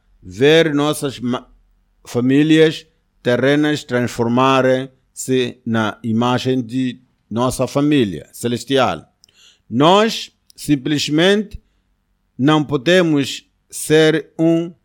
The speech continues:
membro da família de Deus se não temos desejo de fazer com que nossas famílias terrenas se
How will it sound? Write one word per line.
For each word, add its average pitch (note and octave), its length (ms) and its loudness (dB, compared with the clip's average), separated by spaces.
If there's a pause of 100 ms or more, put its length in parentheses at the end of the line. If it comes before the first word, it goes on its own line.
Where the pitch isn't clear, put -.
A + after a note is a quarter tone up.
(180)
membro C#3+ 680 0
da A2+ 180 -2
família C3 540 2
de B2 380 -4 (100)
Deus A2+ 580 0 (400)
se - 240 2
não C#3 300 4
temos F3+ 680 2 (240)
desejo D3+ 600 -4
de A#2+ 120 -4
fazer C#3 680 -2 (340)
com A#2 240 0
que D#3+ 360 -2
nossas C3+ 500 -2
famílias E3+ 880 0 (480)
terrenas C#3+ 600 2
se - 420 -4